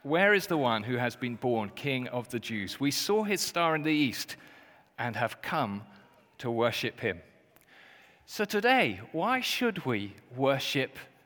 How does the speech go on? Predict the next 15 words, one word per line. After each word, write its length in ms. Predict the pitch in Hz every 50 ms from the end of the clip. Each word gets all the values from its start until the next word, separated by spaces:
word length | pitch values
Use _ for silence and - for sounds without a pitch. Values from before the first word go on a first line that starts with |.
| _ _ _ _ _ _
Jesus? 600 | - - 131 127 113 - - 87 - - - - - -
Why 200 | - 214 233 233
should 320 | - - - 202 - -
we 140 | 151 139 123
worship 480 | 117 123 131 123 - - 120 - - -
Jesus? 640 | 131 131 123 110 - 101 - - - - - - - - - - - - - - - - - - - - _ _ -
He 220 | - 214 277 269
was 160 | 247 208 180
somebody 480 | - - - 190 185 180 180 180 180 -
like 360 | - 160 165 180 190 180 -
no 220 | 170 175 165 165 156
other. 340 | 147 131 110 95 87 80 - - - - - _ _ _ _ _ _ _ _ _ _ _ _ _ _ _ _ _ - - -
He 100 | - 160
was 220 | 170 156 151 - -
born 460 | - 160 165 180 190 190 196 190